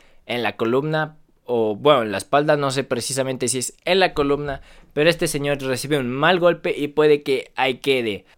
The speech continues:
O lo más grave que le puede pasar es hasta la muerte, o si no es que quede paralítico. Es un error que estos jugadores decidan arriesgar su carrera, incluyendo su vida, para jugar un juego que no tiene tanta relevancia ahorita en la N F L. Y sea el juego que sea,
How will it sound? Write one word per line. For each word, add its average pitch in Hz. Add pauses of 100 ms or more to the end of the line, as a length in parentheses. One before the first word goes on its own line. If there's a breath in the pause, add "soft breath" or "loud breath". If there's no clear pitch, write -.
(160)
O 117 (180)
lo 123
más 170
grave 180
que 151
le 131
puede 156
pasar 139
es 127
hasta 120
la 107
muerte, 156
o 143
si 127
no 131
es 131
que -
quede 131
paralítico. 135
Es 143
un 151
error 135
que 143
estos 135
jugadores 120
decidan 117 (520 soft breath)
arriesgar 131
su 190
carrera, 139 (240)
incluyendo 185
su 147
vida, 147
para 139
jugar 143
un 180
juego 165
que 139
no 135
tiene 143
tanta 139
relevancia 120
ahorita 117
en 113
la 110
N 110
F 104
L. 98
Y 110
sea 143
el 135
juego 139
que 113
sea, 147